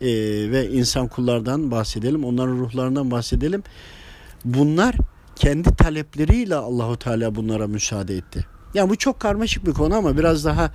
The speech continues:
detaylandırarak anlatayım. Her halükarda şu. Biz şu anda ruhlar, bazı konularda Allahu Teala'yı insanlar suçlayabiliyoruz ama ezelinde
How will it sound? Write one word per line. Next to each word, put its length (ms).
detaylandırarak 920
anlatayım. 420
Her 120
halükarda 580
şu. 240
Biz 180
şu 240
anda 220
ruhlar, 500
bazı 340
konularda 520
Allahu 300
Teala'yı 320
insanlar 420
suçlayabiliyoruz 880
ama 240
ezelinde 580